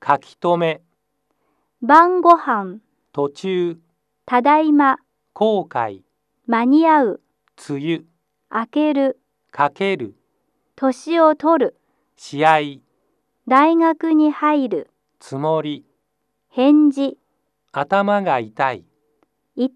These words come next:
Speaker 2: てきます。
Speaker 1: 右。
Speaker 2: 曲がる。
Speaker 1: 風邪をひく。
Speaker 2: 引く。
Speaker 1: 巻く。
Speaker 2: 上がる。
Speaker 1: 休暇を取る。
Speaker 2: 調子。
Speaker 1: つまみ。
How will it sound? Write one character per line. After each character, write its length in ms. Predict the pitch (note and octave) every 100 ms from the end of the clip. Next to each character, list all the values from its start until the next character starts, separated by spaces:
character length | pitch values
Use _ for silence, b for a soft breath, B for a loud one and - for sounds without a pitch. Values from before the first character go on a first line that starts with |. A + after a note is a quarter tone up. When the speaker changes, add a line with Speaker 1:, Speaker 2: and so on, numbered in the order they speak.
| _ -
Speaker 2:
て 180 | E4+
き 180 | D#4+ D#4+
ま 240 | D#4 D#4 D#4
す。 60 | _ _ _ -
Speaker 1:
右。 460 | B2+ C#3 D3+ D#3 _ _ _ _ _
Speaker 2:
曲 180 | A#3 A#3
が 240 | C4 D4
る。 260 | C#4+ C#4 - _ _ _ _
Speaker 1:
風 360 | - C#3+ C#3+ F#3+
邪 100 | F#3
を 80 | F3
ひ 180 | -
く。 280 | _ D3+ C#3+ _ _ _ _
Speaker 2:
引 140 | _ _
く。 260 | - D4 - _ _ _ -
Speaker 1:
巻 260 | C3 C3+
く。 260 | - E3+ E3 _ _ _ _ _ _
Speaker 2:
上 160 | A3 A#3+
が 240 | C4+ D4
る。 260 | C#4+ C#4 - _ _ _
Speaker 1:
休 300 | - F#3+ G#3
暇 240 | G#3+ G3 F3+
を 140 | F3
取 280 | E3 D#3+ A2
る。 60 | - _ _ _ _ _
Speaker 2:
調 340 | - C4 D4
子。 380 | D4+ - C#4+ C#4 _ _ _
Speaker 1:
つ 180 | - C3+
ま 240 | C#3+ E3
み。 240 | D#3+ D#3